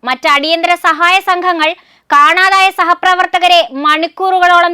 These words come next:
തിരഞ്ഞു നടക്കുന്നതിനിടെ ഒന്നിനു പുറകെ ഒന്നായി കൊല്ലപ്പെട്ടതായും ഐക്യരാഷ്ട്രസഭ പറഞ്ഞിരുന്നു. അതേസമയം ഇസ്രയേൽ വിദേശകാര്യമന്ത്രി ഗിഡിയൻ സാറിന്റെ അപൂർവ സന്ദർശന വേളയിൽ ഗാസ സംഘർഷത്തിൽ വെടിനിർത്തലിന്റെ ആവശ്യകതയെക്കുറിച്ച് യു എ ഇ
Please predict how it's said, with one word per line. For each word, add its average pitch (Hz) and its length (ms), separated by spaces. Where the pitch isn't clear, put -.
തിരഞ്ഞു 349 340
നടക്കുന്നതിനിടെ 349 680
ഒന്നിനു 311 340
പുറകെ 339 300
ഒന്നായി 349 360
കൊല്ലപ്പെട്ടതായും 339 800
ഐക്യരാഷ്ട്രസഭ 302 640
പറഞ്ഞിരുന്നു. 220 480
അതേസമയം 403 600
ഇസ്രയേൽ 427 440
വിദേശകാര്യമന്ത്രി 370 920
ഗിഡിയൻ 370 320
സാറിന്റെ 349 420
അപൂർവ 339 320
സന്ദർശന 349 460
വേളയിൽ 302 280
ഗാസ 277 360
സംഘർഷത്തിൽ 330 560
വെടിനിർത്തലിന്റെ 349 720
ആവശ്യകതയെക്കുറിച്ച് 339 920
യു 294 80
എ - 100
ഇ - 20